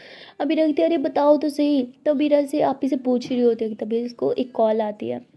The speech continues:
जैसे मोबाइल रिंग होता है अबीरा खुश हो जाती है, उसे लगता है अनोखी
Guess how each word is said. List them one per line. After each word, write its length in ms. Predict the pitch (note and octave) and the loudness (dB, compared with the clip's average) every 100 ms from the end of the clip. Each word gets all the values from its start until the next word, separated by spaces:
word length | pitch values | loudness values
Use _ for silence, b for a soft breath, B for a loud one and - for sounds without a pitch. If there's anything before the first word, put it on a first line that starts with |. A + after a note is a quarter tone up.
| - C#4+ | -6 0
जैसे 280 | B3 A#3+ | 2 2
मोबाइल 280 | C4 B3+ B3 | 0 2 2
रिंग 160 | A#3 A#3+ | 2 0
होता 200 | B3 A#3+ | 0 0
है 40 | B3 | -2
अबीरा 200 | C4+ C#4+ | -2 0
खुश 260 | C#4 C4 | 0 2
हो 60 | B3 | 2
जाती 320 | A#3 A3 A3 | 2 -4 -6
है, 100 | A#3+ A#3+ B B B | -10 -10 B B B
उसे 180 | D#4+ D4+ | -2 2
लगता 240 | D4 C#4+ | 2 4
है 60 | C#4 | 2
अनोखी 220 | A#3+ A#3+ | 2 0